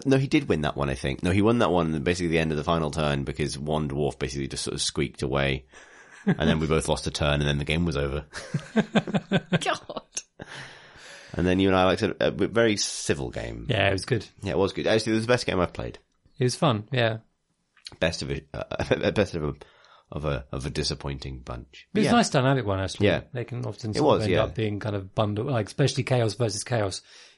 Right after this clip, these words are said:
Speaker 3: Could have been a massive bundle in the middle and no, no one would have gone anywhere.
Speaker 1: No.
Speaker 3: But we, we kept
Speaker 1: Yeah.
Speaker 3: things moving around the back.
Speaker 1: We did, yeah. Goats were pounded on both sides. <laughs> But ultimately,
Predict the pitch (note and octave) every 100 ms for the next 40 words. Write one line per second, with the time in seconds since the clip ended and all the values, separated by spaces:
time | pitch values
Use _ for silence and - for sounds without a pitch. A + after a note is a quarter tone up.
0 | - C#3+ A2 G#2+ G#2 A2 - G#2+ F#2+ G#2+
1 | G2+ G2 G2+ G2+ G2+ G2 F#2+ G2+ G#2 C#3+
2 | A2 G2 G2 G2 F#2+ - G2+ G2 G2 G2+
3 | G2+ _ E2 D2 B1+ - _ - A#2 G2
4 | C#3+ - D#3+ - A2 G#2 G2+ G2 F#2+ F#2+
5 | F#2+ F#2 A#2 B2 D2 A1+ D#2+ A#1+ C2 -
6 | - G2+ F#2 - - - C2 B1+ A#1+ A#1
7 | - _ _ _ - _ _ _ E2 -
8 | B1+ - A1 - - _ _ - - -
9 | - - - _ _ - - _ _ _
10 | _ _ - - - - - - - -
11 | _ _ - - - - _ _ - G2
12 | A2 F2 D2+ B1+ C#2 C2